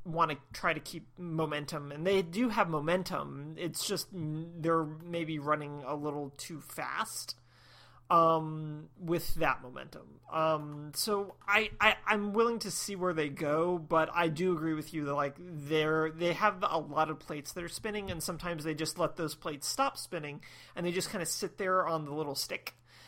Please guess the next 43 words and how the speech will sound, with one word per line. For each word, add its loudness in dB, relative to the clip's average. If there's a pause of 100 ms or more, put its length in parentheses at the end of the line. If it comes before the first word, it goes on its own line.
(180)
and 0
then 0
they 2
go, 6
"Oh, 6
right, 0
this, 4
this 0
needs -4
to -8
be -4
spinning, 0
right, 2
we're 6
on 6
it." 2 (460)
And 2
it's -2
just -6
like, 0 (160)
"N-, -8
I -4
kinda -2
forgot -2
Mutter -4
was -8
in -6
jail. 2
I 4
thought 6
she -4
was -2
on 4
a 2
submarine, 2
actually. 2
I 6
won't 0
lie 6
to 0
you." -2 (200)
<laughs> -6
Um, 12